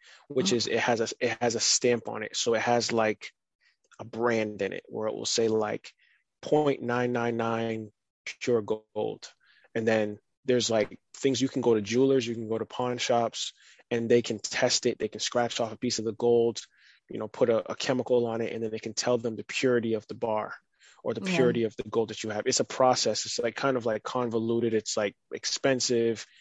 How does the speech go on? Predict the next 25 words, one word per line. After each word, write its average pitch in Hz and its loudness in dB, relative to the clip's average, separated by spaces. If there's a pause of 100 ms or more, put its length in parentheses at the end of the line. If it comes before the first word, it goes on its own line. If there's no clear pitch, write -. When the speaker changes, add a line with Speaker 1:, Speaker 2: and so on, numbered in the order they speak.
(320)
Speaker 1:
And 110 -4
that's 110 0
why, 113 2
like, 110 0
I 110 0
kinda 120 -4
like 107 0
Bitcoin 117 -2
better, 120 2
because 107 -2 (460)
you 123 -2
know 131 4
that 113 4
every 135 4
block, 117 -2
every 123 -4
transaction 120 0
coming 120 -4
off 113 -6
the - -18
protocol 117 -2 (220)
from 135 0
the 131 2
miner 117 -2 (380)
is 110 0